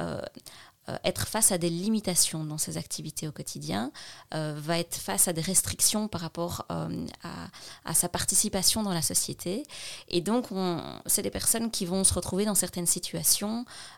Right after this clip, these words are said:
euh, face à une société qui, euh, n'est pas adaptée, euh, à leur propre mode de fonctionnement. Et donc, du coup, ils vont se retrouver en situation de handicap.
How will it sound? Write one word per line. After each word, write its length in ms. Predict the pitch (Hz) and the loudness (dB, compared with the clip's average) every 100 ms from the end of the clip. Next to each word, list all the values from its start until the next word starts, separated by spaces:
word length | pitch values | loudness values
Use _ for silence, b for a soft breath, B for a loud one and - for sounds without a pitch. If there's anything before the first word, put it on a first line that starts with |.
| - | -4
euh, 80 | 170 | -2
face 220 | 214 208 | 2 2
à 40 | |
une 100 | 196 | 4
société 400 | 180 170 175 226 | 2 2 0 -2
qui, 460 | - - 202 214 - - | -2 -2 -4 -4 -4 -4
euh, 200 | 170 170 117 - B B B | -4 -4 -6 -10 B B B
n'est 100 | 185 | 2
pas 140 | 202 | 4
adaptée, 600 | 208 180 - - 220 214 - | 4 2 2 4 4 2 -2
euh, 120 | 180 170 | 0 0
à 60 | 175 | 0
leur 160 | 165 | 0
propre 320 | - 180 - 180 | 0 -2 0 0
mode 180 | 175 | 0
de 100 | 175 | 0
fonctionnement. 640 | 170 170 - 156 156 185 220 | -2 2 0 0 -2 -2 -2
Et 80 | - | -2
donc, 140 | 170 | -2
du 100 | 160 | -4
coup, 140 | - 233 | -6 -6
ils 80 | |
vont 120 | 202 180 | -2 4
se 180 | - - | 4 4
retrouver 300 | - 180 196 | -2 -6 -2
en 100 | 175 | 2
situation 560 | - - 165 - 196 | 2 0 -2 0 0
de 80 | 170 | 0
handicap. 480 | 170 165 - - | -2 -4 -6 -8